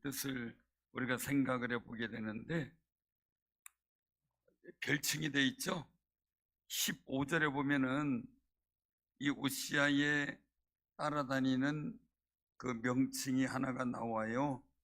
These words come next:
별칭이죠. 그 십오 절에 보면 말씀하죠. 그의 이름이 널리 퍼졌다. 기이한 도심으로도 강성해졌다. 그러니까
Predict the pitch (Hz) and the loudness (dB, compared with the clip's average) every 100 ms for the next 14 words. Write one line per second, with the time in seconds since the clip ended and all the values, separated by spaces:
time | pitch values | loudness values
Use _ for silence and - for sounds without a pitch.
0 | _ _ - 131 - 127 131 - 147 135 | _ _ -14 -2 2 2 0 -6 -2 -2
1 | - 143 131 _ _ _ _ _ _ _ | -2 -6 -6 _ _ _ _ _ _ _
2 | _ _ - 131 135 131 - - - 139 | _ _ -4 2 2 2 -2 -4 -4 -2
3 | 139 135 131 127 135 135 123 120 - 127 | 0 2 0 0 2 4 4 2 -2 -2
4 | 117 117 135 120 - _ _ _ - 139 | -2 -2 -4 -6 -10 _ _ _ 0 2
5 | 151 139 131 139 131 104 110 135 131 127 | 6 6 6 4 2 0 2 4 4 0
6 | - - - _ - 104 - - _ _ | -4 -6 -10 _ -10 -8 -10 -20 _ _
7 | _ _ _ _ _ _ _ _ _ _ | _ _ _ _ _ _ _ _ _ _
8 | - - 131 143 143 147 160 - 123 131 | -6 0 2 4 4 4 2 -4 -2 0
9 | 127 135 131 123 123 139 147 _ - 131 | 0 -2 -2 -2 -2 -4 -4 _ -8 -4
10 | 127 135 - - - 139 127 - _ _ | -2 -4 -6 -16 -8 -6 -6 -10 _ _
11 | _ _ _ _ _ _ _ _ _ _ | _ _ _ _ _ _ _ _ _ _
12 | _ _ _ _ _ _ _ 170 170 | _ _ _ _ _ _ _ -8 -4